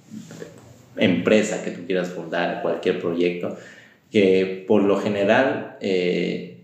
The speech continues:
los mijines piensan que, "Ok, voy a generar dinero y ese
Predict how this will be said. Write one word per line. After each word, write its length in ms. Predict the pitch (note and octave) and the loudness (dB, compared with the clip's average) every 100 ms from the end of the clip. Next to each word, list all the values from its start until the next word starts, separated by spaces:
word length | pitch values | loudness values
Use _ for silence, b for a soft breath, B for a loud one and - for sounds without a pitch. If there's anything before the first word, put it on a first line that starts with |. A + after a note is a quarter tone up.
| - | -10
los 320 | G#2+ F#2 F2 | 0 2 2
mijines 460 | F#2 F2+ - A2+ A2+ | 0 -2 2 2 2
piensan 440 | A2 G#2+ - A2 | 0 0 0 -4
que, 500 | - F2+ E2+ - - - _ _ _ - | -2 -2 -2 -6 -12 -20 _ _ _ -6
"Ok, 200 | G#2 G2+ F2 D#2 - - - | -4 2 2 2 -2 -8 0
voy 220 | G#2 C#3+ | 4 6
a 100 | C#3+ | 6
generar 460 | A#2 G#2+ G#2 A#2+ | 4 0 2 2
dinero 400 | A#2+ G#2+ A#2 B2+ A2+ | 0 0 0 0 0
y 100 | G#2 | 0
ese 200 | G#2+ | 0